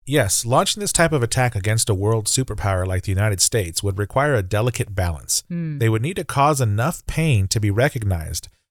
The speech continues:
Speaker 1: but not so much that they ended up a nuclear wasteland.
Speaker 2: Yeah, <laughs> that's a good way to put it. I mean, you definitely are thinking like a cybersecurity expert where, for example, I've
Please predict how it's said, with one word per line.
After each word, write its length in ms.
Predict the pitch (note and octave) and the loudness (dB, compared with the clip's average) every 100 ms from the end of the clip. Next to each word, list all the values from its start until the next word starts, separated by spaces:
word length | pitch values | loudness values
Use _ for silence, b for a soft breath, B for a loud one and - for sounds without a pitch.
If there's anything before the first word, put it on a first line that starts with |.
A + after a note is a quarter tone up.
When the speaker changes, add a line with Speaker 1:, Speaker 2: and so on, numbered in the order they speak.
| - | -4
Speaker 1:
but 160 | A2+ | -2
not 300 | G#2 A#2+ B2 | 0 -2 0
so 280 | - - G#3+ | -2 0 0
much 340 | E3+ F#2+ F2+ - | 0 -2 -2 0
that 120 | G2+ | 2
they 120 | G#2+ | 0
ended 280 | G#2+ A2 G#2 | 0 0 0
up 140 | G#2 | 2
a 40 | F#2+ | 2
nuclear 380 | G#2 G2+ G2+ | 0 2 0
wasteland. 600 | F2+ F2+ - E2 D2 - - | 2 2 0 -4 -10 -16 -6
Speaker 2:
Yeah, 240 | F#3+ G#3 | -2 0
<laughs> 40 | - | 0
that's 200 | G#3 D4 | 0 2
a 60 | |
good 160 | A#3 G3 | 0 0
way 160 | F#3+ | 0
to 80 | E3 | -2
put 220 | - F3+ | -4 -2
it. 180 | E3 C#3 - | -2 -4 -4
I 80 | F#3 | -2
mean, 240 | F#3+ F#3 | -2 -2
you 100 | G#3+ | 0
definitely 480 | G#3+ C#4 A3 C#4 C4+ | 2 2 0 -2 0
are 100 | A#3+ | 0
thinking 420 | - A#3+ B3+ B3 | 0 -4 0 0
like 200 | G#3+ F#3+ | 2 0
a 40 | G3 | 0
cybersecurity 840 | - G#3 G3+ A3 A3+ - G#3 F3+ | 2 2 2 0 -2 0 0 2
expert 540 | F3+ - - C4+ D4 - | 0 -2 0 2 2 -2
where, 640 | G3+ G#3 G3+ G3 G3 - _ - - | -8 -2 2 2 0 -4 _ -20 -4
for 140 | C4+ | 0
example, 500 | A#3 B3 A#3+ A3 F#3 - | 2 2 0 -2 0 2
I've 240 | C#4 | 2